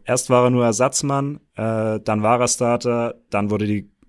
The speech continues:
Saison wegen Corona abgebrochen. Deswegen hat er nur vierzehn Spiele überhaupt in vier Saisons gemacht im College. Äh, das war halt für viele, äh, N-F-L-Teams dann eine Red Flag.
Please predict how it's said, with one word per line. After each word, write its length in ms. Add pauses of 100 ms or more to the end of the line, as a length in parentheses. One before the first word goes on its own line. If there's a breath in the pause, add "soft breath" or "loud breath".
(140)
Saison 380
wegen 220
Corona 380
abgebrochen. 580
Deswegen 340
hat 120
er 60
nur 120
vierzehn 400
Spiele 340
überhaupt 460
in 220
vier 200
Saisons 380
gemacht 320
im 80
College. 400 (600 loud breath)
Äh, 200
das 180
war 80
halt 140
für 100
viele, 640
äh, 420
N-F-L-Teams 560
dann 160
eine 80
Red 140
Flag. 360